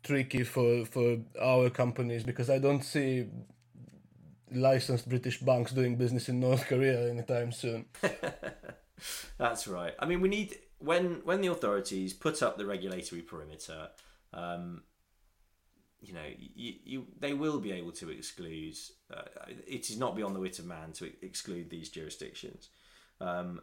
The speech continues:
Speaker 2: and it is not, you know, b-, basically, when they put up their perimeter, it has to be appealing for people to stay within it.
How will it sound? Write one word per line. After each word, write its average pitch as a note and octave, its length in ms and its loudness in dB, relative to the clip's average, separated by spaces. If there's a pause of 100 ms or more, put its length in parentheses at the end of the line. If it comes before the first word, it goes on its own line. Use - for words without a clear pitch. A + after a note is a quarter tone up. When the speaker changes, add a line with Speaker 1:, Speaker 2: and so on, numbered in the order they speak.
(100)
Speaker 2:
and F#2 300 -6
it - 180 -10
is F#2 140 -8
not, F#2+ 320 -6 (1300)
you G2 120 -14
know, F2 120 -8
b-, - 280 -16 (220)
basically, C3 500 -2 (260)
when D3+ 180 -2
they D3+ 80 -2
put - 220 -4
up C3 80 2
their A#2 100 2
perimeter, F#2+ 380 -4
it E2 80 -4
has G2 200 -4
to F#2+ 80 -10
be F2+ 260 -6
appealing F2 400 -8
for - 80 -18
people F2+ 180 -10
to - 80 -10
stay F2+ 200 -6
within F2+ 280 -4
it. - 340 -10